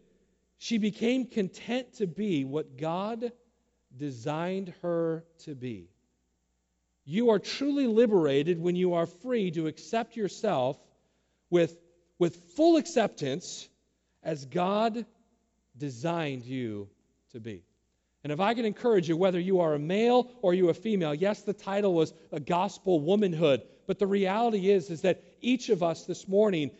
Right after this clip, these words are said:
as difficult as a Mother's Day message is to try to include everybody, is that, that you and I, we, we're, we're, we're truly free when we understand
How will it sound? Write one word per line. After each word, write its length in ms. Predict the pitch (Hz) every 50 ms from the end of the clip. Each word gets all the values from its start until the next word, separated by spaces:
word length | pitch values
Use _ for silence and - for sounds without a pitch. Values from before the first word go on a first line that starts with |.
| _ -
as 220 | 170 170 151 127 - - -
difficult 400 | 139 170 220 220 226 175 190 202
as 140 | 180 156 147
a 20 |
Mother's 300 | 151 160 175 185 190 175
Day 160 | 143 185 170 160
message 400 | 160 165 165 - - 135 - 170
is 180 | 165 151 127
to 140 | - 147 139
try 180 | - 175 190 180
to 140 | 170 143 - - - - _ -
include 400 | - - - - 233 226 220 208 -
everybody, 640 | 180 190 185 202 196 160 156 147 135 127 123 113 - _ _ _ _ _
is 260 | - 175 175 147 143
that, 260 | 147 170 165 165 165 - - _ _
that 160 | - 170 165
you 160 | 160 196 226 220
and 100 | 208 196
I, 360 | 196 208 208 185 165 151 143 131
we, 320 | 156 180 180 175 160 - _ _ _ _ _ _ _ _ _ _ -
we're, 180 | 151 170 190
we're, 200 | 202 202 185 180
we're 260 | 190 180 180 185 196 196
truly 340 | 196 - - 285 277 277
free 400 | 247 - - 240 233 190 135 101 - - _ _ _ _ _ _ _ _ _ _ _ _ _ _ _ _ _
when 220 | - 156 156 156 147
we 240 | 165 170 165 180
understand 1080 | - - 180 190 185 180 - - - - - 233 226 220 190 151 127 117 113 110 - -